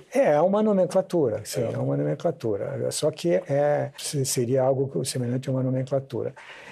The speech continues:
Speaker 1: E agora, o que acontece é que essas duas tendências, que essas duas fases, né,
Speaker 2: É.
Speaker 1: disputam entre si o poder o tempo todo. Então, ora vai para um lado, ora vai para o outro, et cetera, e, portanto, se contrabalança,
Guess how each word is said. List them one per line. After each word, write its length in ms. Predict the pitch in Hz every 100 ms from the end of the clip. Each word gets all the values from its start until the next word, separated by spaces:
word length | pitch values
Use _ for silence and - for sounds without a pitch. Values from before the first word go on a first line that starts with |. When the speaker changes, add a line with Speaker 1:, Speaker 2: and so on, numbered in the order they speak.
| -
Speaker 1:
E 80 | 220
agora, 320 | 185 175 156
o 220 | 151 233 160
que 80 | 226
acontece 460 | 180 151 202 202
é 20 |
que 280 | 165 151 151 180
essas 380 | 190 - 151
duas 380 | 123 170 180 -
tendências, 480 | - 123 139 214 156
que 100 | 139
essas 260 | 113 123 113
duas 420 | 135 113 104 -
fases, 540 | - - 175 135 113 110
né, 100 | 113
Speaker 2:
É. 300 | - - - _
Speaker 1:
disputam 560 | 151 170 - 247 247 160
entre 200 | 151 135
si 180 | - 143
o 100 | 135
poder 380 | 139 123 131 117
o 80 |
tempo 260 | 113 120 -
todo. 300 | - - - 127
Então, 220 | 139 151
ora 300 | 165 175 170
vai 140 | 135 127
para 120 | 127
um 60 | 123
lado, 240 | 165 151 123
ora 160 | 127
vai 160 | 117 113
para 140 | 110
o 60 | 110
outro, 240 | 120 -
et 80 | 117
cetera, 240 | 131 127
e, 20 | 139
portanto, 300 | - 175 -
se 100 | -
contrabalança, 720 | - 165 180 220 175 131 -